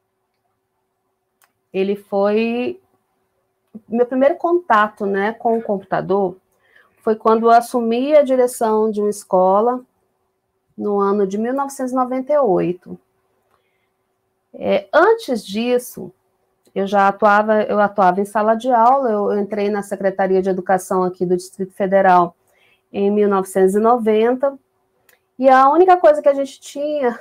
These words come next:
<laughs> pra rodar a atividade dos alunos, a gente falava rodar, né, porque era rodar mesmo, era o, não sei se alguém aqui conhece, o Cachaçinha.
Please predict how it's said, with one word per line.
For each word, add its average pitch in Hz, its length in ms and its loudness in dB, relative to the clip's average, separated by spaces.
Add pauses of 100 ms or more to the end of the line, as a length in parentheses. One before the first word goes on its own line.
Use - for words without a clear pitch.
(140)
<laughs> 277 200 -8
pra 247 420 6
rodar 233 540 4
a 226 40 2
atividade 214 680 -2
dos 202 240 -10
alunos, 208 420 0
a 208 40 -4
gente 202 120 -14
falava 196 300 2
rodar, 226 500 0
né, 226 160 -4
porque 226 180 -8
era 214 120 0
rodar 214 420 2
mesmo, 226 580 0 (760)
era 247 580 4 (680)
o, 247 500 -2
não 226 100 -6
sei 233 220 -8
se 269 520 -8
alguém 226 420 -4
aqui 240 220 -12
conhece, 247 800 -4 (120)
o 226 80 -10
Cachaçinha. 233 1000 -2